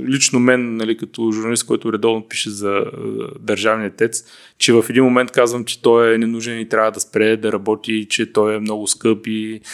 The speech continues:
натварва системата и увеличава, защото сме си говорили и с тебе тук при предишни теми на броя около края на юни, как, нали, заради държавния тец цената на тока за бита се, а,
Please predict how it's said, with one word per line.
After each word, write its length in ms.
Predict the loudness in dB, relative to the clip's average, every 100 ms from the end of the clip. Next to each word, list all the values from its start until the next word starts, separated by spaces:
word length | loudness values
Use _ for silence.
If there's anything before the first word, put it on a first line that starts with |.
| -6 -4
натварва 420 | 0 2 2 2
системата 680 | 0 -2 -2 -2 -2 -2 -2
и 60 |
увеличава, 480 | -2 -6 -4 -2 -2
защото 260 | -2 -8 -6
сме 160 | -6
си 120 | -6
говорили 340 | 0 2 2 0
и 40 |
с 200 | -2 0
тебе 200 | 2 2
тук 300 | 0 -14 -12
при 280 | -8 -6 -6 -12 -20 _ -4
предишни 440 | -2 0 -2 2
теми 220 | 2 2
на 100 | -2
броя 260 | 0 0 0
около 260 | -2 -8
края 240 | -6 -6 -6
на 100 | -4
юни, 280 | -2 -4 -4 -18 -4
как, 260 | -4 -2 -4
нали, 360 | 2 4 4
заради 300 | 0 -2 -4
държавния 480 | -4 0 0 0 -2
тец 260 | -2 -2 -4
цената 300 | -4 -4 -4
на 80 |
тока 200 | -4 -2
за 120 | -4 -4
бита 240 | -8 -6
се, 140 | -4
а, 160 | -4